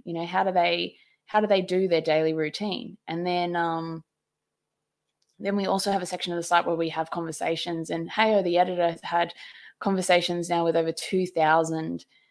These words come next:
people about their work, how they manage work-life balance. And that's essentially what it's all about is,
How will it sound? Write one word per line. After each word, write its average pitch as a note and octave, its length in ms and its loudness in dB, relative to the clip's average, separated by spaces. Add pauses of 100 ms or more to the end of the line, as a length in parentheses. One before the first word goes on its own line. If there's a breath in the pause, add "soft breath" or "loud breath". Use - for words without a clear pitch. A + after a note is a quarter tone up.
(160)
people F3+ 340 0
about E3 320 2
their E3 160 0
work, E3 220 -2
how E3+ 160 4
they F3 140 4
manage D#3+ 340 -4
work-life E3+ 440 -2 (100)
balance. - 480 -2
And D#3+ 120 -8
that's - 240 -4
essentially D#3+ 440 -6
what D#3 100 0
it's - 160 -10
all D#3 180 -2
about E3 360 6
is, D#3+ 240 -6